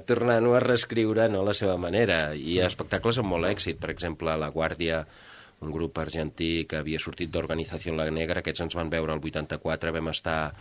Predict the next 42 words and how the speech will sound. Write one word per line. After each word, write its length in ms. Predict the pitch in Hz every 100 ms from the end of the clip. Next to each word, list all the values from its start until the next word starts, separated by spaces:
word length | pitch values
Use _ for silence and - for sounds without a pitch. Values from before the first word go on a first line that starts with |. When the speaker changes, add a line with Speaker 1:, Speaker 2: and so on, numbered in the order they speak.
| - -
Speaker 1:
a 80 | 76
Córdoba, 340 | 82 80 80
Argentina, 600 | 78 78 73 82 82 90 95
ens 120 | 80
van 120 | 78
veure 300 | 76 76 85
i 60 | 90
l'any, 220 | 78 76 65
a 80 |
la, 140 | 71 69 65
al 80 | 73
cap 160 | - 76
d'un 140 | 80
mes 160 | 76 78
ja 80 | 85
vam 160 | 82
muntar 280 | 80 78 78
La 100 | 78
Negra, 260 | 80 82 87
després 240 | 80 85
La 140 | 80 76
Guàrdia, 380 | 78 76 92 82
aquests 240 | 78 -
van 220 | 85 90
estar 440 | 82 - 80 76 73 - - - - -
per 100 | 80
tot 220 | 92 82
el 80 | 85
món 440 | 82 82 85 90 92
i 80 | 85
funcionant 480 | - 80 85 78 78
molt 240 | 78 73
bé, 400 | 80 82 87 85 78
emparats 340 | 76 78 78
per 140 | - 76
la 80 |
Marlboro, 540 | 73 73 69 78 82 82
vol 160 | 76 73
dir 140 | 76
que... 140 | 92 69 - - - - - - -
Però 140 | - 101
sí, 280 | - 127